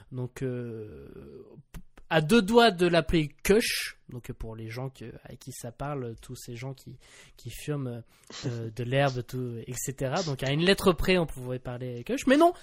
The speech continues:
c'était Bush, mais dans un esprit très vert, très détente, et cetera. <laughs> Euh, donc, c'est de la G-Funk. On a à la production un petit producteur qui commence, c'est un certain Pharrell Williams.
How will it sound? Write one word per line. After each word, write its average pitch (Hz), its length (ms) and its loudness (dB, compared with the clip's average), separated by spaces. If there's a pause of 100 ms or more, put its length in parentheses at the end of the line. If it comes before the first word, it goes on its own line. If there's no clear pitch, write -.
(120)
c'était 294 360 -2
Bush, 202 360 6
mais 208 180 10
dans 220 220 2
un 226 100 4
esprit 226 340 0
très 302 280 2 (160)
vert, 190 480 6
très - 180 -4
détente, 190 840 2
et 147 80 -6
cetera. 160 520 -2
<laughs> - 60 -12 (880)
Euh, 180 840 2 (560)
donc, 196 340 2
c'est 254 240 2
de 226 120 4
la 208 720 4
G-Funk. 220 680 2 (340)
On 190 240 0
a 185 480 4
à 170 60 -2
la 180 120 2
production 214 960 2
un 151 360 0
petit - 260 -2
producteur 170 380 -4
qui 160 100 -4
commence, 151 360 -4
c'est - 100 -12
un 123 40 -10
certain 135 400 -10
Pharrell 175 240 -2
Williams. 156 360 0